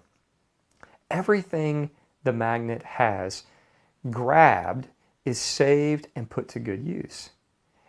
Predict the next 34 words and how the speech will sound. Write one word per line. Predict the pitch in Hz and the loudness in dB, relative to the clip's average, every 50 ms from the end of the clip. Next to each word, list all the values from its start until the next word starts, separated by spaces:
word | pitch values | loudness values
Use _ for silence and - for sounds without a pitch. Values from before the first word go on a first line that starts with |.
| _ _ | _ _
And | - 113 107 107 | -12 -10 -6 -2
this | 170 202 220 - - | 0 0 0 -2 -4
is | 208 170 - - | -6 -6 -6 -2
what | 139 131 131 127 - - | 0 0 0 0 -2 -8
the | - | -12
spiritual | - - - - - 127 127 131 127 127 - 127 120 | -12 -12 -10 -8 -6 -4 -4 -4 -4 -4 -2 -4 -2
magnetism | 110 104 101 104 107 110 110 107 104 - 107 101 101 98 95 95 | -2 -2 -6 -6 -6 -6 -6 -8 -8 -8 -8 -8 -8 -8 -10 -10
of | 92 104 | -12 -12
Jesus | - - 101 101 98 110 107 - - | -10 -10 -8 -8 -8 -10 -12 -16 -16
can | - - 95 98 | -14 -14 -12 -10
do | 98 92 87 | -10 -10 -10
for | - - 95 90 | -10 -8 -8 -6
us. | 87 87 85 87 - - - _ _ _ _ _ _ _ _ _ _ _ _ - | -6 -8 -10 -12 -14 -16 -18 _ _ _ _ _ _ _ _ _ _ _ _ -12
And | 110 117 | -8 0
this | 156 208 - - | 0 0 0 0
is | 156 - | -4 0
one | 135 135 165 214 226 | 2 2 2 4 2
reason | 131 107 98 92 - - 101 101 101 | 0 -2 -4 -6 -8 -10 -10 -8 -6
why | 98 98 101 107 107 110 117 _ _ _ _ _ - | -4 -4 -4 -4 -6 -8 -10 _ _ _ _ _ -8
we | 135 123 | -8 -6
continue | - 123 113 - 120 98 98 95 | -6 -8 -6 -6 -8 -8 -6 -8
to | 104 113 | -8 -6
be | 120 120 | -6 -6
drawn | 120 - 135 143 165 180 165 | -6 -4 -6 -4 -4 -4 -6
to | - - 98 | -6 -6 -8
him. | 95 92 87 87 90 _ _ _ - - _ _ _ | -8 -10 -12 -12 -16 _ _ _ -20 -20 _ _ _
Jesus | - 175 202 208 294 247 - | -4 -2 -2 0 -2 -4 -2
has | - 202 190 165 165 | -2 -2 -2 0 0
a | 151 | 0
way | 139 143 143 143 143 139 - | 0 2 2 2 2 2 0
of | - 120 117 117 120 - - _ _ _ _ _ - _ - 135 | 0 0 0 0 0 -2 -10 _ _ _ _ _ -20 _ -4 -2
lifting | 131 135 143 175 214 208 - - 165 151 139 127 | 0 2 6 6 6 4 4 0 0 0 2 2
good | 123 139 131 135 | 2 0 0 0
things | - - 131 127 123 120 117 | -4 -8 -6 -4 -4 -6 -8